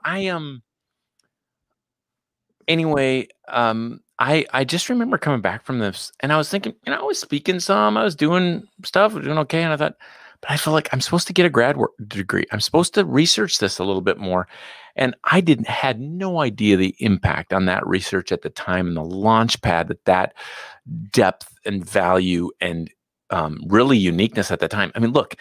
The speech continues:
twenty some years later, now everybody's talking about trust, right? But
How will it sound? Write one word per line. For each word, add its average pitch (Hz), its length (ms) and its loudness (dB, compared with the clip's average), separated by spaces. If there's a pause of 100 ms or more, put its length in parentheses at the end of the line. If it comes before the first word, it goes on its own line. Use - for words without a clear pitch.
(160)
twenty 180 340 0
some 147 240 2
years 107 220 4
later, 110 240 6
now 98 160 4
everybody's 104 340 4
talking 78 260 -4
about 65 140 -6
trust, - 420 -12 (120)
right? 95 280 -2 (380)
But - 240 2